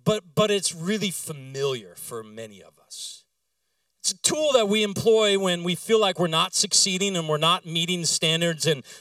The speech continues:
the pressure is just kind of, you know, maybe needs to be turned up a notch or two in our lives. We'll take shame and we'll tell ourselves stuff like, "Come on, man, pull it together."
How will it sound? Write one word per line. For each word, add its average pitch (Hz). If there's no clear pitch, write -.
the -
pressure 175
is 160
just -
kind 170
of, 156
you 175
know, 151
maybe 196
needs 175
to 165
be 151
turned 170
up 170
a 185
notch 180
or 196
two 196
in 165
our 156
lives. 175
We'll 190
take 277
shame 247
and 180
we'll 175
tell 226
ourselves 170
stuff 170
like, 170
"Come 185
on, 240
man, 143
pull 151
it 156
together." 175